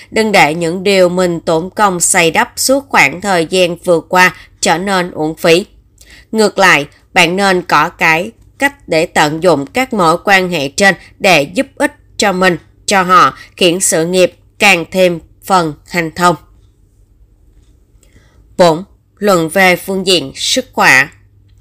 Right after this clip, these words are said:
Vấn đề sức khỏe cũng không có gì đáng lo đối với người tuổi Tỵ. Bạn có cơ hội thể hiện năng lực của mình, nhưng cơ thể khỏe mạnh cũng như tâm trí lạc quan tích cực.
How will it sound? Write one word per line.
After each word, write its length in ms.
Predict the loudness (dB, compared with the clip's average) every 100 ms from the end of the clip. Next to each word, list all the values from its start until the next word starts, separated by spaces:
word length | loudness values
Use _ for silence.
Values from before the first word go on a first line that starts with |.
| _ _ _ -4
Vấn 240 | -2 2
đề 220 | 2 4
sức 240 | 2 -2 0
khỏe 260 | 2 4
cũng 380 | 2 0 -2 -2
không 300 | -4 -4 -4
có 120 | -4
gì 320 | -4 0 2 2
đáng 320 | 2 0 0
lo 240 | 0 0
đối 260 | 2 0 -2
với 240 | -2 -4
người 260 | -2 -2 -4 -4
tuổi 180 | -8 -2
Tỵ. 320 | 2 2 0 -10 -20 -14 -2
Bạn 280 | 0 0
có 240 | 0 0 -2
cơ 260 | -2 -2
hội 380 | -2 -2 -2 -2 _ _ _ _ _ _ _ _ _ _ _ _ _ _ _
thể 200 | 0 2
hiện 340 | 2 2 2 0
năng 220 | -2 0
lực 280 | -2 -2 -4
của 140 | -2
mình, 220 | 0 -2 -4 _ _ _
nhưng 280 | 0 2 2 -4 _ _ -2
cơ 200 | 0 0
thể 360 | 2 2 2 -2
khỏe 180 | -2 -2
mạnh 300 | 0 -2 -2 _ -4
cũng 240 | -2 0
như 240 | 0 2 0
tâm 360 | 0 -2 -2
trí 420 | -6 -2 2 2 0
lạc 320 | 0 0 0 -2
quan 280 | 0 0 -2 -6
tích 240 | -6 _
cực. 200 | 0 0